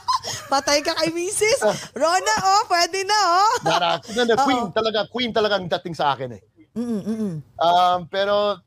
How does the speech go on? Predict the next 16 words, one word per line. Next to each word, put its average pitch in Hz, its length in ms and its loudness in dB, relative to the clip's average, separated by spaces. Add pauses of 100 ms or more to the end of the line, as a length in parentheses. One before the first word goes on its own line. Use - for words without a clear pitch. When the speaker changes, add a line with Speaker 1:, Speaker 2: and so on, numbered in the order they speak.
(160)
Speaker 2:
that, 202 180 -10
that, 233 240 -6
that's 233 160 -6
kinda 233 220 -6
like 220 180 -4
what 214 140 -2
happened. 214 400 -4
So 185 420 -6
when 180 160 -8
we 202 140 -10
started 190 360 -4
talking 175 400 -4
then, 151 360 -6
that 143 120 -2
was 135 220 -6
it. 120 180 -8